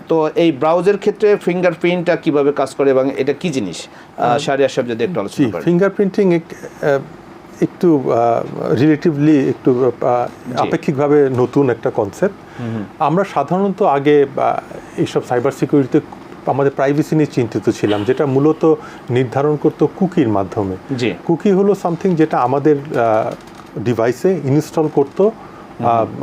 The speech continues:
Speaker 2: অন্য কোনো পক্ষ, যার, যে পক্ষে আমরা,
Speaker 1: হুম।
Speaker 2: আহ, যে পক্ষের ওয়েবসাইট আমরা অ্যাক্সেস করি। এখন কুকিগুলো ছিল, আহ, কুকি কিন্তু খারাপ কিছু না, বরং এটা অনেকটা, আহ,
Speaker 1: কাজ সহজ
Speaker 2: সুবিধাজনক
Speaker 1: করে দেয়।
Speaker 2: জিনিস।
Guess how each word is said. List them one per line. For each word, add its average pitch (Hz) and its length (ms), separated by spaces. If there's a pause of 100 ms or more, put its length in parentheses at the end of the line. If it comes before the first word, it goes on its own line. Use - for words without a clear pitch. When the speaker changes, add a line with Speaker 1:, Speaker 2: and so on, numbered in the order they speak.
(280)
Speaker 2:
অন্য 147 220
কোনো 123 300 (220)
পক্ষ, - 360
যার, 113 220
যে 131 200
পক্ষে 139 340
আমরা, 117 640
Speaker 1:
হুম। 110 140
Speaker 2:
আহ, 127 80
যে 117 140
পক্ষের 131 280
ওয়েবসাইট 120 340
আমরা 110 180
অ্যাক্সেস 107 340
করি। 95 200 (280)
এখন 139 160
কুকিগুলো 214 480
ছিল, 220 320 (360)
আহ, 143 320
কুকি 180 280
কিন্তু 208 220
খারাপ 156 320
কিছু 147 220
না, 165 120
বরং 143 320
এটা 147 180
অনেকটা, 131 460
আহ, 113 800
Speaker 1:
কাজ 143 200
সহজ 170 100
Speaker 2:
সুবিধাজনক 147 360
Speaker 1:
করে 117 80
দেয়। 117 100
Speaker 2:
জিনিস। 107 140